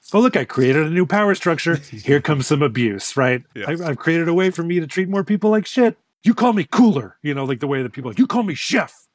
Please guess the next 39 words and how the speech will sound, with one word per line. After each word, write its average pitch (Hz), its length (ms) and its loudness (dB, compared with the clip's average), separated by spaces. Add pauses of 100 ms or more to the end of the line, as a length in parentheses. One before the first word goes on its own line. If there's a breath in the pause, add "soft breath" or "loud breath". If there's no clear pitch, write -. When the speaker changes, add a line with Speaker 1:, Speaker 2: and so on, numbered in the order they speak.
Speaker 1:
I 190 80 -2
don't 214 120 -4
care 196 140 -4
how 190 200 2
long 269 120 4
you've 190 100 0
been 165 120 -6
working 139 200 -4
this 117 120 -12
Long 131 160 -6
John 117 160 -8
Silver's. 107 540 -8 (240)
Okay, 135 240 -4
you 196 220 4
show - 160 -2
me 208 100 -2
some - 160 -12
fucking 294 260 2
respect." - 480 -4
Speaker 2:
It 170 120 -4
is 269 200 -4
so 254 160 0
weird 147 320 0
how, 123 200 -4
like, 117 200 -4
stressful 127 540 -8
job 101 340 -12
environments 98 600 -14
can 107 580 -10 (360)
create 110 500 -4
that 107 180 -2
out 104 120 -4
of 98 100 -8
a 95 60 -10
vacuum 90 520 -14
where 95 160 -12
it's 95 140 -14
just 101 160 -16
like, 104 320 -8